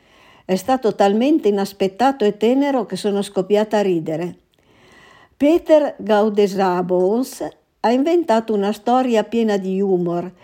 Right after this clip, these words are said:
e tenerezza sulla scoperta dell'amore che supera i confini,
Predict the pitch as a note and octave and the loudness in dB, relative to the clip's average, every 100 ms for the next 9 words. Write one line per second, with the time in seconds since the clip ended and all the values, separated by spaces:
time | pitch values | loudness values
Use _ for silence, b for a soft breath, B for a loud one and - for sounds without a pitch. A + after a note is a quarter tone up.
0 | b A3 A3+ G#3+ G3+ F3+ E3 D3+ - E3+ | b -4 -2 0 2 0 -2 -6 -6 -6
1 | F3 B B B - A3+ A#3+ - B3 B3 | -8 B B B -2 2 2 0 -2 0
2 | C4+ C#4 G#3 G#3 A3+ A3+ G#3+ A#3 A3 F#3+ | 0 2 2 4 2 2 0 0 -2 -4
3 | F3+ A3+ A3 G3 G3 F#3+ F3+ F3 F3 F#3+ | -4 -4 -2 0 0 -2 -2 -2 -4 -2
4 | E3+ E3 E3 | -2 -2 -4